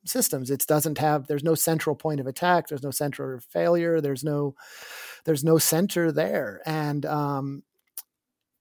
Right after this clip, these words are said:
capitalist, uh, states, uh,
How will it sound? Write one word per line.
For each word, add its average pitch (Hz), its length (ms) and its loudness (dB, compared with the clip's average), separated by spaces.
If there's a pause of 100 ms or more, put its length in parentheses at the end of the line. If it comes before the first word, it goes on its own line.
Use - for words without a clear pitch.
(160)
capitalist, 160 760 4
uh, 131 520 -2
states, 165 840 4
uh, 139 640 -2